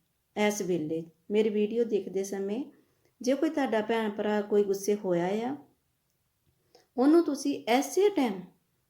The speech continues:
ਹੁਣੇ ਹੀ ਮਿਸ ਕਾਲ ਕਰੋ, ਕਾਲ ਕਰੋ। ਮੈਨੂੰ ਉਮੀਦ ਆ ਕਿ ਉਹ ਤੁਹਾਡਾ ਭੈਣ ਭਰਾ ਤੁਹਾਡੀ ਕਾਲ ਦਾ ਜਵਾਬ ਜ਼ਰੂਰ ਦਊਗਾ, ਕਿਉਂਕਿ ਭੈਣ ਭਰਾਵਾਂ ਦੇ ਗੁੱਸੇ ਇੱਦਾਂ ਦੇ ਨਹੀਂ ਹੁੰਦੇ।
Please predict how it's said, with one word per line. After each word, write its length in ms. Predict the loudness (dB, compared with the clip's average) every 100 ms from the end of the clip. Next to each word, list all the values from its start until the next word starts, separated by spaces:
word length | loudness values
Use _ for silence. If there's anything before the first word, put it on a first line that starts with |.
| _
ਹੁਣੇ 260 | 0 2 4
ਹੀ 480 | 2 2 -2 -4 -10 _ _ -4
ਮਿਸ 220 | -2 -2
ਕਾਲ 280 | -2 2 2
ਕਰੋ, 420 | 0 -2 0 -2 -4 -14 _ _ _
ਕਾਲ 260 | -2 2 4
ਕਰੋ। 400 | 2 0 2 0 -4 _ _ _ _ _ _
ਮੈਨੂੰ 360 | -4 0 2 4
ਉਮੀਦ 400 | 4 4 2 0
ਆ 240 | -2 -2 -4 -8 _ _ _
ਕਿ 200 | -8 -8 -4
ਉਹ 140 | -2 0
ਤੁਹਾਡਾ 340 | 0 2 2
ਭੈਣ 340 | 2 0 0
ਭਰਾ 380 | -2 -4 -4 -4 -8 -18 _ _ -4
ਤੁਹਾਡੀ 220 | -2 0
ਕਾਲ 300 | 0 0 0
ਦਾ 120 | 0 -2
ਜਵਾਬ 420 | -2 -4 -4 -2 -4 -6 _ _ -4
ਜ਼ਰੂਰ 380 | 0 2 2 2
ਦਊਗਾ, 440 | 2 2 -4 -10 -14 _ _ _ -6
ਕਿਉਂਕਿ 160 | -4
ਭੈਣ 300 | -2 0 0
ਭਰਾਵਾਂ 340 | 0 0 2 2
ਦੇ 140 | 2
ਗੁੱਸੇ 320 | 2 0 -2 -2
ਇੱਦਾਂ 420 | 0 -2 0 -2
ਦੇ 140 | 0 2
ਨਹੀਂ 260 | 2 2
ਹੁੰਦੇ। 360 | 0 -2 -2 -6